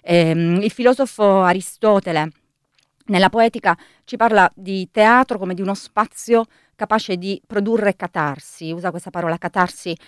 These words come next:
che è una sorta di purificazione emotiva. Ehm, ci dice che attraverso la paura, la compassione, eh, il conflitto rappresentato sulla scena,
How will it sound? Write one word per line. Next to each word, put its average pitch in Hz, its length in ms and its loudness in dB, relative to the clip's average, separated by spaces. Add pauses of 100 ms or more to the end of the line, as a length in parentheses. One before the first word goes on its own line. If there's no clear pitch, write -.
(180)
che 185 140 2
è 190 40 6
una 190 200 2
sorta 196 440 -2
di 180 260 -4
purificazione 190 1120 -2
emotiva. 160 600 -4 (280)
Ehm, 156 800 0
ci 202 320 -8
dice 233 320 2
che 202 100 -2
attraverso 208 480 0
la 202 100 0
paura, 208 460 2
la 175 100 -2
compassione, 190 1080 -2 (220)
eh, 165 380 2
il 175 180 -4
conflitto 175 1000 -2
rappresentato 180 600 -6
sulla 208 240 -2
scena, 233 400 0